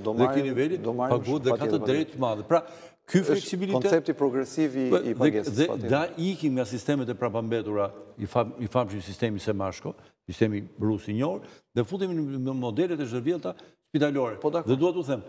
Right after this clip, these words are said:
Speaker 1: Mhm.
Speaker 2: eksperimenti i parë i provuar në atë kohë, jo eksperiment, po sa-, e para gjë që u bë, funksionoi, po jap vetëm një shembull për të qenë konkret.
Speaker 1: Po.
Speaker 2: Në buxhetin e Ministrisë së Shëndetësisë, kur unë isha ministër, tetëdhjetë e pesë përqind e buxhetit që në ditën e parë të janarit,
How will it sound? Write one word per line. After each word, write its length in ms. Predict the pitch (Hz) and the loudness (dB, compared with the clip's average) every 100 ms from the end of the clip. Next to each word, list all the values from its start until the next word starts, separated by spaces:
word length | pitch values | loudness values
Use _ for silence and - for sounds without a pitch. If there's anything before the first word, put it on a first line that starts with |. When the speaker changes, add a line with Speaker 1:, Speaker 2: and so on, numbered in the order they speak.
| - | -16
Speaker 1:
Mhm. 200 | 120 165 190 | -14 -8 -2
Speaker 2:
eksperimenti 580 | 113 - 117 127 214 185 | -2 0 -2 -2 -2 -2
i 80 | |
parë 320 | 139 107 90 101 | -2 -2 -2 -6
i 60 | |
provuar 380 | 101 110 104 107 | -2 -2 0 -2
në 80 | 101 | -4
atë 60 | 90 | -4
kohë, 120 | 92 | -2
jo 60 | 123 | -2
eksperiment, 420 | 139 131 104 95 - | -2 -2 -2 -4 -4
po 140 | 90 - _ - | -6 -8 _ -2
sa-, 120 | 107 107 - | 0 0 -8
e 120 | - 104 | -4 2
para 280 | 147 160 | 4 4
gjë 160 | 147 123 | 2 -4
që 80 | 110 | -4
u 80 | 110 | -4
bë, 180 | 147 185 - _ _ | -4 -6 -12 _ _
funksionoi, 500 | 185 180 165 123 98 - | 0 0 0 -2 -4 -6
po 100 | 160 | -4
jap 180 | 170 175 165 | -2 -2 -2
vetëm 180 | 170 | -4
një 40 | 160 | -4
shembull 240 | - 160 160 | -4 -6 -6
për 120 | - | -8
të 80 | 139 | -6
qenë 60 | 104 | -6
konkret. 300 | 101 87 76 - - | -4 -4 -6 -14 -12
Speaker 1:
Po. 160 | 127 - _ _ _ _ - | -12 -12 _ _ _ _ -4
Speaker 2:
Në 80 | 113 | -2
buxhetin 380 | 110 135 190 180 | 2 2 2 2
e 60 | 156 | -2
Ministrisë 380 | 135 120 117 | -4 -6 -10
së 160 | - 95 | -8 -10
Shëndetësisë, 320 | - 85 - - _ _ _ _ _ _ _ | -10 -12 -14 -20 _ _ _ _ _ _ _
kur 160 | - 117 | -4 -2
unë 80 | 131 | -2
isha 160 | 110 | -4
ministër, 460 | 95 98 131 - 175 - _ _ _ _ _ _ _ _ _ _ - 101 _ _ | -4 -2 -4 -8 -12 -14 _ _ _ _ _ _ _ _ _ _ -12 -12 _ _
tetëdhjetë 560 | 202 202 190 156 147 131 | 2 4 2 2 2 0
e 20 | - | -4
pesë 160 | 127 | -6
përqind 240 | - 117 123 | -6 -6 -4
e 40 | 107 | -4
buxhetit 440 | 107 107 92 92 - - - | -2 -2 -4 -6 -12 -20 -2
që 120 | 120 | -2
në 60 | 113 | 0
ditën 220 | 123 190 | -4 -6
e 20 | - | -4
parë 300 | - 131 110 | 0 0 -2
të 80 | 117 | -4
janarit, 460 | 98 98 123 175 | -2 -4 -4 -8